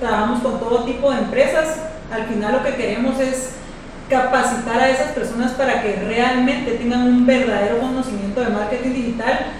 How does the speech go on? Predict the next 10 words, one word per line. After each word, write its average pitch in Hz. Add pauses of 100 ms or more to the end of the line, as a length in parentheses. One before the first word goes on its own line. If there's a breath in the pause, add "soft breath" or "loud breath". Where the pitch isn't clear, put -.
(120)
Tenemos 240
desde 254
asesorías 214
para 247
pequeños 233
emprendedores, 254
como 240
también 208
tenemos 240
programas 247